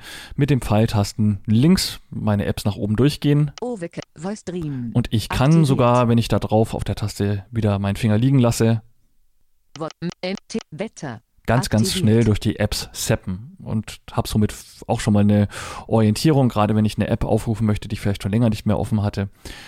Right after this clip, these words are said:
Speaker 1: dann komme ich da doch ziemlich schnell zum Ziel. Ich möchte aber mal wieder in den Voice Dream Reader, in ein Daisy-Abspielprogramm. Das habe ich beim Hebel ja auch gemacht. Beim Hebel kommt man übrigens in den App-Umschalter, in die man die Tasten zwei und drei einfach gedrückt hält.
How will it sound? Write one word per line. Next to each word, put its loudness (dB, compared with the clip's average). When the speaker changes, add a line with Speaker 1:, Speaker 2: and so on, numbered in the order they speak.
Speaker 1:
dann -4
komme -4
ich -10
da -2
doch -4
ziemlich 0
schnell 2
zum 0
Ziel. -4
Ich 6
möchte 6
aber 6
mal 4
wieder 6
in 6
den 6
Voice 4
Dream 2
Reader, 4
in 0
ein 2
Daisy-Abspielprogramm. 2
Das -4
habe 0
ich -6
beim 0
Hebel 2
ja 0
auch 0
gemacht. 2
Beim 0
Hebel 2
kommt -4
man 0
übrigens 0
in -4
den 0
App-Umschalter, 2
in 0
die 2
man 0
die 0
Tasten -2
zwei -2
und -6
drei 0
einfach -6
gedrückt 0
hält. 2